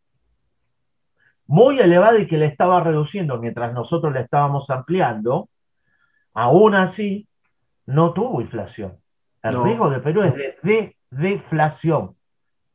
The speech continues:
Speaker 1: Deflación, como tuvo Argentina en el dos mil uno y en mil ochocientos noventa. O sea,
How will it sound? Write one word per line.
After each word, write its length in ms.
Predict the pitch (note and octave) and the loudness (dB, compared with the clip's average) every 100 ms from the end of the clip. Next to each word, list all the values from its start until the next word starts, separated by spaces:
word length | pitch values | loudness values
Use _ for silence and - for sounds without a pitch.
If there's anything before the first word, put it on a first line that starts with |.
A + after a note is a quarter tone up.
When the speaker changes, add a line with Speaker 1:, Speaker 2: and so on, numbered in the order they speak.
| _ | _
Speaker 1:
Deflación, 840 | - D3 F3+ F3+ D3 B2 D3+ B2+ G2 | -6 -2 -2 0 -2 -2 -4 -4 -4
como 240 | A2 A2+ | -8 -6
tuvo 200 | D#3 D3+ | -2 0
Argentina 520 | C3+ C#3 B2+ E3+ E3+ | 0 -2 -6 -4 -2
en 60 | C#3 B2 | -2 -4
el 60 | |
dos 160 | A#2 A#2+ | -4 -4
mil 180 | D3+ E3 | -4 -2
uno 240 | F#3+ E3+ | -2 -4
y 80 | A#2+ | -4
en 120 | C3 | -4
mil 180 | F#3+ D#3+ | -4 -2
ochocientos 500 | D3 A#2+ D#3+ D#3 A#2+ | -4 -8 -10 -8 -4
noventa. 380 | C#3 D#3+ A#2 - | -2 -2 -4 -10
O 60 | |
sea, 240 | B2 A2+ | -6 -6